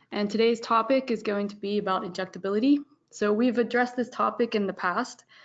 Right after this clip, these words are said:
from a more probably theoretical perspective. Um, however, today we wanted to do it in a more, um, practical way, so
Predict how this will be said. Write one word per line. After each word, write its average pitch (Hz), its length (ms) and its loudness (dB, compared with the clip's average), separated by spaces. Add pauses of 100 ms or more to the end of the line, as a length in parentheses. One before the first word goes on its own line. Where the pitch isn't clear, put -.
(220)
from 214 160 0
a 202 80 0
more 208 640 0 (380)
probably 247 360 4
theoretical 208 880 0
perspective. 196 640 -6 (480)
Um, 196 240 0
however, 226 360 2
today 233 340 4
we 240 100 2
wanted 214 240 0
to 196 140 -12
do 214 160 2
it 208 180 2
in 208 160 -4
a - 20 -2
more, 202 520 -4 (320)
um, 185 400 0 (120)
practical 285 520 2
way, 180 280 -2
so 185 460 -2